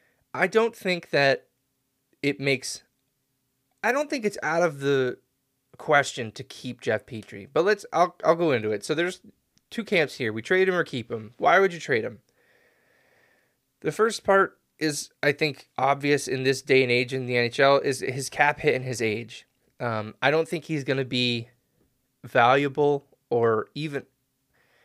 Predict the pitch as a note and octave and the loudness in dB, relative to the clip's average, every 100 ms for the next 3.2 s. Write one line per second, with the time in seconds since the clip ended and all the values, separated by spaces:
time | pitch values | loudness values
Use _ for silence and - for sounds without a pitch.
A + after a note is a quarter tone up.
0 | _ - F3 E3+ B2 A#2 C3 C3+ G#2+ G#2 | _ -8 -2 0 2 4 4 2 -2 -8
1 | _ _ - B2+ B2 - B2 B2+ B2 A2+ | _ _ -8 -4 -2 -2 -2 -2 0 0
2 | - - B2 A#2+ A#2 A2 G#2 G#2 A2+ A#2 | 0 -4 -4 -4 -8 -8 -8 -2 0 0
3 | G#2+ G2+ | -6 -8